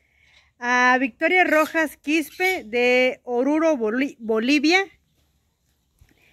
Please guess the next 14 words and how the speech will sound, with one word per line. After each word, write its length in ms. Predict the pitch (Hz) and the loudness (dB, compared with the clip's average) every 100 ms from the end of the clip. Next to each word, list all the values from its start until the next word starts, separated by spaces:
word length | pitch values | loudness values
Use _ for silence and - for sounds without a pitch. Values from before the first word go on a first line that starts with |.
| - 240 | -10 2
A 140 | 247 | 2
Elisa 600 | 269 320 277 359 349 320 - | 4 2 0 0 0 0 -4
Ixtla 560 | 302 254 - 320 302 | -8 -8 -6 -2 -2
Soriano, 880 | 233 - 240 233 269 302 311 381 349 | -4 -12 -8 -2 2 2 2 -4 -8
desde 360 | 202 214 202 208 | -10 -10 -8 -6
Veracruz, 580 | 208 202 - 339 392 - | -6 -8 -6 -2 -2 -4
con 140 | 240 | -8
mucho 240 | 254 - | -8 -10
cariño, 400 | - 214 285 302 | -10 -4 -2 -2
saludos. 680 | - 220 277 349 381 392 - - - - - - | -4 -4 -2 0 2 0 -2 -20 -20 -20 -20 -10
Eh, 280 | 247 262 - | -2 0 0
Alexander 640 | 254 254 240 311 311 302 | -2 -2 -2 0 2 4
Aarón 400 | 269 247 254 277 | 4 2 0 -2
Quesada, 680 | 277 214 202 285 302 320 349 | -6 -10 -6 2 2 2 -2